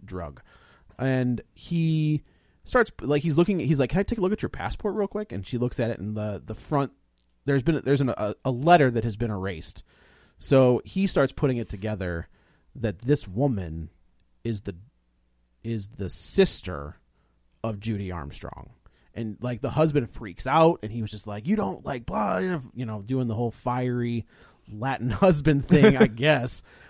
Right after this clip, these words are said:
Speaker 1: Uh, and he was just like, and now it's starting to, so now we've got four people who are connected to this Armstrong case. And as, so we're cutting short on time, but as we're progressing, we, it turns out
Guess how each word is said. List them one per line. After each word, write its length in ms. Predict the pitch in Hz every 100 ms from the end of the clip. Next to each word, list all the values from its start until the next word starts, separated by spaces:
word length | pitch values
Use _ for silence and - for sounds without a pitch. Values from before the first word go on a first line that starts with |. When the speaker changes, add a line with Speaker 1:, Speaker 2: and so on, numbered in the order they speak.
| - _ -
Speaker 1:
Uh, 300 | 156 151 147
and 140 | 156 151
he 120 | 180
was 80 | 175
just 160 | 156
like, 200 | 156 147
and 140 | 127 170
now 360 | 175 196 190
it's 140 | 147 -
starting 340 | 156 143 135
to, 540 | 127 131 117 110 110 - _ _ _
so 120 | - 151
now 160 | 160
we've 140 | 175 151
got 200 | 147 -
four 320 | - 180 175
people 440 | - 120 - 85
who 100 | 85 101
are 60 | 98
connected 420 | 120 92 92 90
to 60 |
this 140 | 95 87
Armstrong 500 | 92 85 - 85 87
case. 320 | 82 71 - - _ _ _
And 140 | - 151
as, 320 | 202 233 165 - 170
so 180 | - 143
we're 220 | 135 123
cutting 260 | - 190 151
short 180 | 147 131
on 120 | 117
time, 260 | 123 110
but 100 | 107 117
as 200 | 147 151
we're 200 | 147 127
progressing, 720 | - 135 113 117 113 110 101
we, 140 | 110 120 -
it 100 | -
turns 300 | 185 175 139
out 220 | 127 120